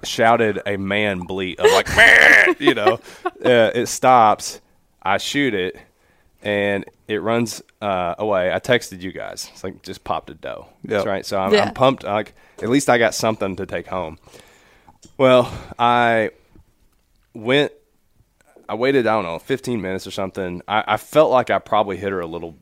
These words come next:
Speaker 1: far back. I was trying, since it was a smaller animal, I, I was trying to con-, uh, preserve my, my fr-, front hams. So, uh, I, I was, like, not feeling great about the shot, and then I got up there and I could not find blood.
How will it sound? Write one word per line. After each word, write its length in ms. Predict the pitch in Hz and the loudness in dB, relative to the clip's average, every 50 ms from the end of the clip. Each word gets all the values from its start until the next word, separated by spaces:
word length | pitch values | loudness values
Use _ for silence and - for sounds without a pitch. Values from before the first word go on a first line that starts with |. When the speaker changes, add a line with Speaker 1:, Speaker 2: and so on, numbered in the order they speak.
| _ _ | _ _
Speaker 1:
far 200 | - 98 92 87 | -6 -4 -4 -4
back. 340 | 80 78 67 67 71 - _ _ - - _ _ _ _ _ _ _ _ _ - - _ _ - - | -4 -6 -10 -10 -12 -14 _ _ -20 -20 _ _ _ _ _ _ _ _ _ -20 -20 _ _ -8 -6
I 40 | 104 | -6
was 120 | 98 - | -6 -4
trying, 360 | - 120 117 117 117 107 - - - - | -2 0 2 2 0 0 -4 -8 -12 -12
since 220 | - 117 101 - | -10 -8 -6 -6
it 40 | 101 | -8
was 160 | 92 87 82 | -8 -8 -10
a 40 | 82 | -10
smaller 380 | - - 113 98 95 90 85 85 - | -8 -6 -4 -4 -4 -4 -6 -8 -8
animal, 500 | 104 107 98 92 87 82 85 90 95 - - | -6 -6 -6 -6 -8 -8 -10 -10 -12 -12 -8
I, 120 | 87 90 90 | -6 -6 -6
I 180 | 78 76 90 95 | -4 -4 -6 -6
was 240 | 90 90 82 - | -6 -10 -14 -16
trying 320 | - - - 117 110 110 104 | -12 -6 -4 -2 -2 -2 -2
to 80 | 95 | -4
con-, 280 | 90 - - 90 87 - _ _ _ _ _ _ _ - | -6 -10 -12 -14 -14 -16 _ _ _ _ _ _ _ -12
uh, 180 | 85 90 85 80 | -10 -8 -8 -8
preserve 460 | - - 92 90 98 95 95 95 90 | -8 -10 -8 -6 -4 -4 -4 -4 -6
my, 300 | 98 90 82 78 78 80 _ | -8 -8 -8 -10 -12 -14 _
my 300 | 87 90 87 85 80 78 | -14 -10 -10 -10 -10 -12
fr-, 180 | - _ - 101 - _ | -14 _ -14 -14 -14 _
front 220 | - - 104 90 - | -8 -6 -6 -6 -6
hams. 440 | 101 101 98 92 90 87 85 - - _ _ _ _ _ _ _ _ - | -6 -6 -6 -6 -6 -8 -10 -14 -20 _ _ _ _ _ _ _ _ -10
So, 460 | - - 107 101 98 92 90 87 - _ - | -4 0 0 2 2 0 -2 -4 -6 _ -6
uh, 360 | 98 95 90 87 87 90 85 - - _ - | -4 -4 -2 -2 -4 -4 -6 -8 -14 _ -6
I, 160 | 92 95 95 - - | -4 -4 -4 -2 -2
I 100 | 101 104 | -4 -4
was, 100 | 104 92 | -2 -4
like, 180 | 90 87 - - - - - 113 | -6 -6 -8 -12 -20 -14 -6 -2
not 180 | 120 127 117 | -2 -2 0
feeling 200 | - 151 143 131 | 0 0 0 0
great 180 | 107 117 117 120 | 2 0 0 2
about 160 | 117 120 110 | 2 0 -2
the 60 | - | -2
shot, 420 | - - 120 117 117 113 107 - _ _ _ - | 0 2 4 4 6 4 2 0 _ _ _ -10
and 140 | 101 107 104 | -8 -6 -4
then 80 | 98 | -4
I 100 | 90 90 | -6 -4
got 200 | 95 104 104 104 | -4 -2 -2 -2
up 140 | 104 101 - | -2 -2 -4
there 100 | 101 92 | -6 -6
and 80 | 90 87 | -6 -8
I 60 | 87 | -10
could 160 | - 101 82 | -10 -10 -10
not 140 | 82 - - | -10 -12 -10
find 200 | - 64 58 57 | -12 -12 -12 -12
blood. 260 | - 53 50 - | -16 -16 -16 -16